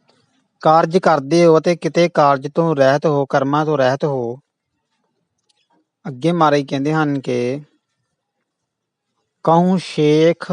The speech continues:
ਬ੍ਰਹਮ ਸਰੂਪ", ਕਿਤੇ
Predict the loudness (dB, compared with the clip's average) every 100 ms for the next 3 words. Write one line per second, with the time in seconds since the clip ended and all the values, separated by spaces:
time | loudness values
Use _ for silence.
0 | -2 0 0 0 0 -6 -6 -8 -6 -2
1 | -2 -2 2 4 4 2 -2 _ _ _
2 | _ _ _ _ _ _ _ -20 -20 _
3 | _ _ -8 0 4 4 2